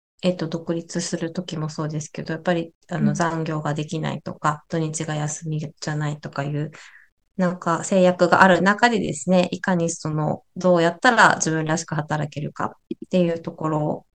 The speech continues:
Speaker 1: で、独立をされたっていう感じですよね。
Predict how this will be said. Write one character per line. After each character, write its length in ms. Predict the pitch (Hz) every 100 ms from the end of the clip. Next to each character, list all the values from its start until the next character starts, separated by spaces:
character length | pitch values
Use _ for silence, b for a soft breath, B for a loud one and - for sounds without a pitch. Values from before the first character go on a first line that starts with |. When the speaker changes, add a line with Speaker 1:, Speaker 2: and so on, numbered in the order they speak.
| _ _ _ _ _ -
Speaker 1:
で、 300 | 135 - -
独 220 | 180 156
立 420 | 147 147 131 131
を 160 | 120 151
さ 180 | - 151
れ 100 | 139
た 200 | - 185
っ 120 | 185
て 160 | 143 139
い 60 |
う 80 | -
感 240 | - 165
じ 100 | 165
で 80 | 160
す 180 | 151 -
よ 80 | 147
ね。 280 | 156 156